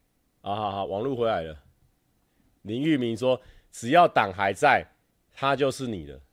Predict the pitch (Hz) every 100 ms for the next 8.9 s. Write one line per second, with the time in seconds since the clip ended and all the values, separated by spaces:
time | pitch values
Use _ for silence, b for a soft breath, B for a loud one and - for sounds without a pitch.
0 | _ _ _ - - - 95 104 107 135
1 | 113 95 101 107 113 160 147 - _ _
2 | - 107 120 160 165 131 151 131 117 110
3 | 110 135 107 85 71 _ _ _ _ _
4 | _ _ - 110 139 147 143 135 110 76
5 | 73 - _ _ _ B B B _ _
6 | _ _ _ _ _ _ _ _ _ _
7 | _ _ _ 101 104 143 143 113 147 -
8 | - 95 87 113 117 120 113 76